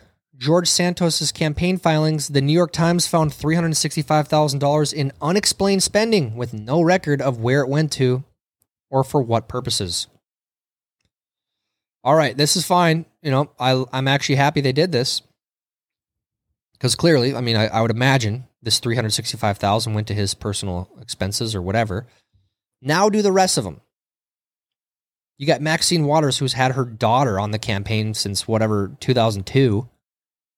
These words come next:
paying her two hundred grand a year, whatever she's paying her, for, uh, consulting services. Get the hell outta here. Then you got, uh, Ilhan Omar hiring her now husband,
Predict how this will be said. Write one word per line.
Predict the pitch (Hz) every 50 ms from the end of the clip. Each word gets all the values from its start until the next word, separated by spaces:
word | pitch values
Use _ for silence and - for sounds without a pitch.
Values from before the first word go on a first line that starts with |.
| _ _ _ _ _ _ _ _ _ _ _ _ _
paying | - 139 135 135 131 123
her | 131 123 113
two | 120 - 143
hundred | 131 127 123 117
grand | 120 117 113 117 117
a | 113
year, | 110 110 110 107
whatever | 101 104 113 135 147 147 127 113
she's | - - 110 -
paying | - 117 104 95 95
her, | 98 104 110 117 _ _ _ _ _ _ _ _ _ _ _ _ _ _ _
for, | _ _ - - 131 123 123 120 117 117
uh, | 110 110 101 98 104 92 - - - _ _ _ -
consulting | - 127 117 - - - 123 131 - - 156 156 147
services. | - - 160 160 156 - - 165 165 156 - - - -
Get | 147 135
the | - 117
hell | 110 101 90
outta | 87 82 85
here. | 85 69 - - _ _ _ _ _ _ _ _ _ _ _ _ _ _ _ _ _ _ _ _ _ _ _ _
Then | - 131 139 151
you | 160
got, | 156 160 147 131 113 - _ _ _ _ _ _ _ _
uh, | 143 131 123 123 120 117
Ilhan | 123 165 156 151 143 - 156 147 143
Omar | 135 127 123 135 165 180 156 151 165 - _ _ _ _ _ _ _ _
hiring | - - 143 156 170 170 160 151
her | 143 - 147 139
now | 131 127 131 139 139
husband, | - - - 147 165 160 151 139 120 127 151